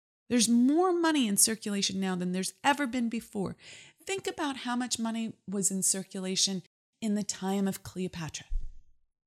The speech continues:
compared to what goes through the stock market alone today. Think about what was in circulation in the time of Michelangelo.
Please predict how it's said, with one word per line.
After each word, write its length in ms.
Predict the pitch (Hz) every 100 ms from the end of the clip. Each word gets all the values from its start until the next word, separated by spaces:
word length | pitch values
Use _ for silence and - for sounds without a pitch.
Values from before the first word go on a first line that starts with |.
| _ _ _ _ -
compared 540 | 226 226 233 226 226
to 320 | - 254 240 214 _ _ _ _ -
what 380 | 196 240 285 - _
goes 320 | 302 302 285
through 200 | - 269
the 80 | 233
stock 400 | 226 240 220 -
market 340 | 196 208 - 185
alone 680 | 185 185 208 208 185 147 - _ _ -
today. 440 | 180 143 123 - _ _ _ _ _
Think 220 | 330 330
about 360 | 339 277 247 - - - _
what 400 | 196 196 262 269
was 200 | 254 254
in 120 | 247
circulation 800 | 226 240 226 - 226 220 - 220 -
in 120 | 220
the 100 | 220
time 420 | 208 - 220 226
of 180 | 226 196 - - -
Michelangelo. 920 | 214 214 226 220 214 196 170 156 165